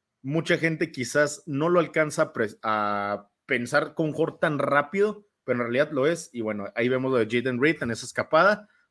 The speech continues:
También tuvo una importante atrapada en la anotación, que fue una gran recepción, pero un mejor pase por parte de Jordan Love, en el cual superan a Davondre Campbell en una cobertura por zona. Muy buena cobertura. Estaba prácticamente pegado a Davondre Campbell, pero el pase y la atrapada fueron perfectas.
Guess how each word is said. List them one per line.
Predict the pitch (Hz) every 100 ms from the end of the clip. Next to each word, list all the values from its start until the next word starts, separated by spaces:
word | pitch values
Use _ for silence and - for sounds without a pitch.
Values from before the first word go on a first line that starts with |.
| -
También | 160 165
tuvo | 175
una | 175
importante | 180 175 135 123 151 151
atrapada | 156 117 - 139
en | 143
la | 135
anotación, | 123 127 120 139 180 226 _ _ _ _ _
que | -
fue | 120 175
una | 185
gran | 151 131 135 180
recepción, | 160 123 - 143 160 170
pero | 143
un | 143
mejor | 151 156 147
pase | - 135 127
por | 120 110
parte | 127 123
de | 131
Jordan | 127 135 120
Love, | 131 165
en | 147
el | 110
cual | 123 117
superan | 135 143 139 143
a |
Davondre | 113 110 123 131
Campbell | - 131 143 147
en | 123
una | 127 -
cobertura | 127 - 131 135
por | 110
zona. | 131 143 - _ _ _
Muy | - 143 262
buena | 311 302
cobertura. | 226 160 143 156 175 269 - _ _ _ _ _
Estaba | 98 - 170 165
prácticamente | 175 165 185 156 156 156
pegado | 170 139 156
a |
Davondre | 160 151 156
Campbell, | 170 185 185 -
pero | 123
el | 120
pase | 160 156 160
y |
la | 127
atrapada | 117 113 131
fueron | 127 135
perfectas. | 123 123 107 - 101 - -